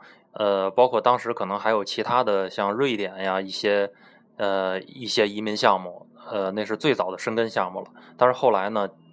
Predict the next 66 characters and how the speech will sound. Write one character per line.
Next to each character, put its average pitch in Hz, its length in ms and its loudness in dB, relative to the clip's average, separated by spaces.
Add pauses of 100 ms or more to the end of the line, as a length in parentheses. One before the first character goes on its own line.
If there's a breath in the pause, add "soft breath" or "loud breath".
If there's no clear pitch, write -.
(100)
据 110 360 -2
业 127 200 0
内 123 240 0
说 101 220 -2
啊， 92 120 -2
可 92 120 -10
能 101 180 -10
做 107 160 0
的 95 80 -6
都 107 140 0
不 107 100 -8
是 104 100 -8
特 - 140 -4
别 101 140 0
成 107 200 -8
功， 117 220 -2 (400 loud breath)
可 - 120 -6
能 113 120 0
最 131 160 0
主 95 160 -4
要 107 80 4
的 104 80 0
原 98 220 -4
因 113 200 -6
就 110 140 -6
是 98 120 -6
当 110 180 2
时 104 180 -8
的 104 80 -2
这 101 100 -4
些， 107 360 -2 (400 soft breath)
呃， 95 260 -2
移 107 140 -6
民 127 160 -2
的 110 100 0
主 92 260 -10
战 117 200 4
场 104 320 -8 (100)
并 113 220 -2
没 92 100 -2
有 113 180 0
在 95 360 0 (320 soft breath)
欧 135 200 4
洲， 95 280 -2 (520 soft breath)
因 123 140 0
为 131 240 0 (460)
那 165 220 6
个 107 80 -4
时 104 120 -4
候 101 220 2
呢， 90 220 -6 (320)
最 131 160 2
主 101 360 -8
要 120 160 6
的 101 80 -4
这 101 80 -10
些 104 160 -2
移 104 140 -6
民 107 160 -6
国 104 100 0
家 101 160 0
还 104 160 -2
是 104 200 -4
加 123 180 2
美 95 120 -6
澳 107 260 -4